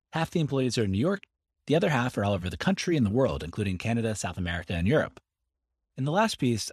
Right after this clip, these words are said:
I joked that they were gonna use their funds to launch a Miami office. This June, they're opening a Miami office. They've been signing smaller office leases and using the money they save to throw frequent offsites, ski houses in Vermont and Utah, Camp Ramp in the Catskills, Miami Hack Week, sales kickoff in Chicago.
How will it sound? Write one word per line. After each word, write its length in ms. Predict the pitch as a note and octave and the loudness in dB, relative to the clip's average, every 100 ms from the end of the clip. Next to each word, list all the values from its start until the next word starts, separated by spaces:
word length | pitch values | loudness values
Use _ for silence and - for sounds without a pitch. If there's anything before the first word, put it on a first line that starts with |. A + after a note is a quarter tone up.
| - | -6
I 80 | |
joked 300 | G#2+ E3+ B3 | 0 0 2
that 60 | F#3 | 0
they 120 | E3+ | 2
were 100 | D3+ | 2
gonna 140 | A#2+ A2+ | 2 2
use 180 | A2+ | 2
their 140 | A2 A#2+ | 2 2
funds 340 | F#2+ F2+ F#2 | 2 0 0
to 100 | - F2+ | 0 0
launch 340 | F2 F2 - | 0 0 0
a 60 | F2+ | 2
Miami 360 | F2+ F2+ F#2 | 4 4 4
office. 600 | D3+ D3+ - - - - | 4 4 -2 -8 -8 -6
This 180 | - G#2 | -2 0
June, 360 | - C3 E3+ G3+ - _ _ | 0 0 -2 -6 -12 _ _
they're 140 | - E2+ | -2 -2
opening 260 | F2+ F#2 | 0 0
a 20 | |
Miami 360 | F#2 F#2+ F#2+ G2 | 2 2 2 4
office. 540 | B2+ A#2 A1+ - - - _ _ _ _ _ | 4 2 -4 -10 -12 -14 _ _ _ _ _
They've 140 | C3+ C3+ | -6 -2
been 100 | C#3+ | 0
signing 320 | G3+ F3+ D3+ | 0 0 -2
smaller 340 | - B3+ D3+ | 0 2 2
office 240 | G#2+ A2+ - | 2 0 -2
leases 400 | F2+ G#2 G2 G2 | -2 -2 -2 0
and 180 | A2 | 2
using 280 | A#2 C#3+ E3+ | 2 2 2
the 40 | C#3+ | 2
money 200 | A2 G#2 | 2 2
they 100 | F2+ | 0
save 400 | - A#2+ D#3 - | 0 0 0 -4
to 100 | B2+ | -6
throw 220 | A2+ G#2 | -4 -6
frequent 420 | - G#2+ - G#2+ | -4 -6 -2 0
offsites, 420 | E3 - - - | 2 0 -4 -8
ski 340 | - - - A#2 | -6 -6 -2 0
houses 300 | G2 E2+ F2+ | 0 -2 -4
in 100 | E2 | -2
Vermont 320 | F2+ G#2 E2+ | 0 0 2
and 80 | C3+ | 0
Utah, 460 | G3+ E3+ D#3 D3 - | 2 4 4 2 -2
Camp 300 | - G#2+ G2+ | -4 -2 -2
Ramp 240 | G#2 G#2+ | -2 0
in 60 | F#2+ | -2
the 80 | E2 | 0
Catskills, 680 | C#3+ C#3 - C#3 C3 A#2+ | -2 0 0 2 2 2
Miami 300 | G2+ F#2+ E2+ | 0 0 0
Hack 300 | D2+ D3 - | 0 0 0
Week, 260 | C#3+ C3+ - | 0 0 -2
sales 280 | - G2 - | -4 -2 -2
kickoff 300 | G#2+ G2 - | -6 -8 -8
in 60 | |
Chicago. 580 | F#2 G2 C3+ C3+ B2+ B2+ | -8 -4 0 2 0 0